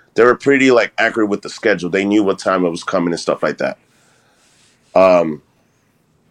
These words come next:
but at least with that, you know, it's just like, if you're able to do that, you can turn on the heat and prevent the pipes to burst.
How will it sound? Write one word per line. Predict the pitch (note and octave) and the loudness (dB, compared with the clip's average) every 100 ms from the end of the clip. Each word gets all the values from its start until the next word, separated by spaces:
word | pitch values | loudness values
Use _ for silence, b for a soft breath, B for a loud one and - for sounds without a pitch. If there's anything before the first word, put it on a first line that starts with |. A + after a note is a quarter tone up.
| _ _ _ - | _ _ _ 0
but | A#2 | 2
at | A2 | 4
least | B2+ C3+ | 2 0
with | A#2 G#2 | -2 0
that, | - B2 | 2 2
you | A2 | 2
know, | G#2 G#2+ | 2 4
it's | G2+ G2 | 2 -2
just | F#2 - | -8 -2
like, | F#2 - | -2 -2
if | F#2+ - | -8 -2
you're | A2+ | 0
able | A#2 A2+ | 2 0
to | G2+ | -2
do | E2 B2 E3+ | -2 0 2
that, | A2 - - | 2 0 -6
you | G2+ | -8
can | G#2 | -8
turn | F2+ A2 | -4 -2
on | G#2 F#2 | 0 0
the | |
heat | E2 G#2+ A2+ | -4 -4 -4
and | F#2+ | -4
prevent | F#2 E2 F#2 | -6 -4 -4
the | F#2+ | -4
pipes | G2 F2 - | -2 -2 -4
to | - | -8
burst. | F2+ G2 - - | -2 -2 -2 -10